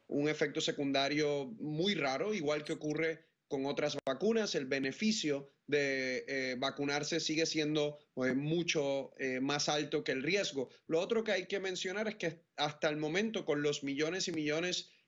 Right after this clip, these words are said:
eh, de vacunados, eh, con, eh, la vacuna de Pfizer y Moderna,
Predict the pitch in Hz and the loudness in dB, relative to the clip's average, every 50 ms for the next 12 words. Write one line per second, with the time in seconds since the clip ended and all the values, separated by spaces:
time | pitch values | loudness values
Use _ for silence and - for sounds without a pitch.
0 | _ - 139 143 143 139 139 139 135 139 147 143 143 139 127 - 143 143 151 160 | _ 2 4 4 4 4 2 0 0 0 0 2 2 0 0 -2 0 0 2 2
1 | 175 175 175 160 160 160 - - - _ - 139 135 131 127 120 110 - 156 151 | 2 2 2 2 2 0 -2 -6 -10 _ -6 -4 -2 -2 -4 -4 -4 -2 0 0
2 | 151 160 165 170 170 165 170 - 127 139 135 131 127 135 135 131 131 123 - 156 | 2 0 -2 -4 -6 -8 -8 -6 -4 -2 -2 0 0 0 0 0 0 0 0 0
3 | 156 156 160 156 - 165 160 160 160 185 175 170 180 185 202 190 175 156 151 180 | 2 2 2 2 2 2 2 2 0 0 0 0 0 0 2 2 2 0 0 -2
4 | 190 185 | -6 -8